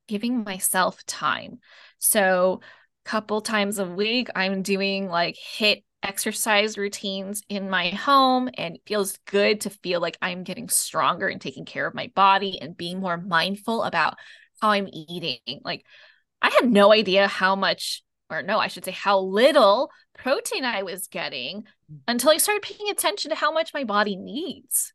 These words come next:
Speaker 1: And that has made a really big difference in my focus, my clarity, my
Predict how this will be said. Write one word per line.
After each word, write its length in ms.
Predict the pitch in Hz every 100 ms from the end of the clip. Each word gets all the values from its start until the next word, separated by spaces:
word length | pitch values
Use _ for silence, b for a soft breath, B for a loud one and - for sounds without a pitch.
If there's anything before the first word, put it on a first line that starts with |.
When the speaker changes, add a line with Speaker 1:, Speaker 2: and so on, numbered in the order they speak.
| _
Speaker 1:
And 160 | 214 214
that 240 | 240 330
has 180 | 233 226
made 180 | 226 226
a 60 | 202
really 340 | 240 302 320
big 200 | 240 196
difference 540 | 180 175 - 196 202 -
in 440 | 202 185 185 180
my 180 | 170 151 -
focus, 880 | 240 240 233 220 214 214 208 - -
my 80 | - -
clarity, 640 | - 202 220 220 220 214
my 140 | 208